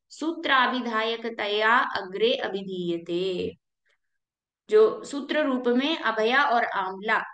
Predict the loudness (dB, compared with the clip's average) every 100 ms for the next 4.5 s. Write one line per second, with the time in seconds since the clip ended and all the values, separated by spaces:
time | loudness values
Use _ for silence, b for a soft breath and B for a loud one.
0 | _ -4 0 2 2 0 0 0 0 0
1 | -2 0 -2 -2 -4 -6 -8 -12 _ _
2 | _ -6 -2 0 0 -2 -2 -2 -2 -2
3 | -2 -4 -4 -6 -4 -6 -4 -6 -6 -12
4 | -8 -2 -2 -2 -8